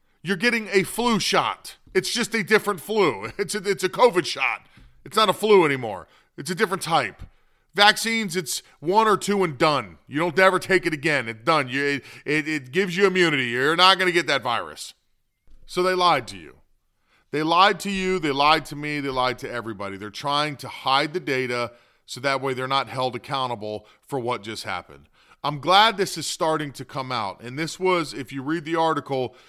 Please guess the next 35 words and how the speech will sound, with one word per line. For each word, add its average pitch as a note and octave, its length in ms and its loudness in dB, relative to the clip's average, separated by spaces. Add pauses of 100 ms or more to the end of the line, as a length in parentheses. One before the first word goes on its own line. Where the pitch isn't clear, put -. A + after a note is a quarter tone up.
it's - 80 -20
been D3+ 160 -4
a C3+ 40 -4
year D#3+ 340 0
and G3+ 80 -2
a F3+ 60 0
half D#3 500 0
they've C3 160 -4
been B2+ 100 -8
fighting C#3 300 -2
to B2+ 60 -12
get A#2+ 180 -8
these A#2+ 160 -10
documents A#2 560 -2
in F#2+ 60 -20
court. F#2+ 420 -14 (640)
And A#2 80 -10
they C3+ 60 -2
don't F#3 160 0
even F#3 140 -2
have F#3+ 360 4
all B2 160 2
of G2 80 -10
them F#2 120 -14
'cause G#2+ 180 -14
the G#2 40 -12
C F3+ 240 -2
D E3 120 -4
C G3 200 -4
is D#3 60 -6
doing D#3+ 200 -2
the C#3+ 60 -2
best E3+ 280 0
they E3 120 0
can E3 520 -2